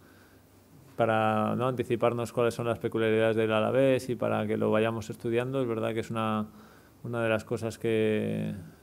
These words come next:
que les preocupa mucho y que a nosotros nos interesa tener cuanta más información del rival mejor. Tenemos días para prepararlo y,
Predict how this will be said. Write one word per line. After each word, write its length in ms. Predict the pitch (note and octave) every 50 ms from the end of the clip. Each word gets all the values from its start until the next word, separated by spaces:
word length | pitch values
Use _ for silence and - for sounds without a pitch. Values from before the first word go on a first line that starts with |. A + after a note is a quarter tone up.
| - -
que 360 | - A#2+ A2+ A2 A2 A2 A2
les 140 | G#2+ G#2+ G#2+
preocupa 320 | - A#2+ A#2 A#2 G#2+ A2+
mucho 320 | A2+ A#2 A#2+ A2+ - - A#2
y 20 |
que 60 | G#2+
a 40 | G#2+
nosotros 300 | G#2+ G#2+ A2 A2+ A2+ A2+
nos 120 | A2 G2+ G#2+
interesa 440 | G#2+ G#2+ A2 A2 A2 G#2+ - G#2+
tener 220 | G#2+ A2 G#2+ G#2+ G#2+
cuanta 240 | - A2 G#2+ A2 A2
más 180 | A2 G#2+ -
información 420 | A2 G#2+ - A2+ A2+ A2 G#2+ A2+ A2+
del 140 | A2 A2
rival 400 | A2 A2 A2 A2 G#2+ A2 A2 G#2+
mejor. 340 | G#2+ A2 A2 G#2+ - D3+ F3+ - - - - -
Tenemos 580 | - A#2 A2+ A#2 A2+ A2+ A2 G#2 G#2 - - - - - - - - - - - -
días 180 | A#2+ B2 A2+
para 180 | A#2+ A#2+ A#2 A#2
prepararlo 680 | - A#2 G#2+ A#2 A#2 B2 C3 C#3 D3+ D#3 E3 D#3+ C#3
y, 340 | A2+ G#2 G2+ G2+ G2+ G2+ G2